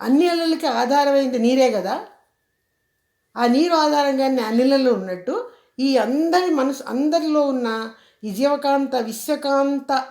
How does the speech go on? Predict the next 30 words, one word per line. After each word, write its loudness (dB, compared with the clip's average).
అలలు 0
అందరిలోనూ 0
మనసు -4
వల్లే -2
ఉండి, -6
అవి 0
కూడా -4
ఒక -16
గుంపుగా, -4
ఒక -8
గుత్తిగా -6
పనిచేస్తాయని -12
చెప్తారు. -20
ఈ 0
ఆఖరి -2
స్టాంజాలో -2
ఏం -2
చెప్తున్నాడంటే, -10
"మనసెరిగి -2
నిజమనయ్య." 0
ఆ -2
మనసు -2
అంటే -2
ఏంటో -2
నువ్వు 0
తెలుసుకోవాలి. -6
తెలుసుకున్నావు 0
బ్రహ్మజ్ఞాన -2
మెడిటేషన్ -10
వల్ల, -16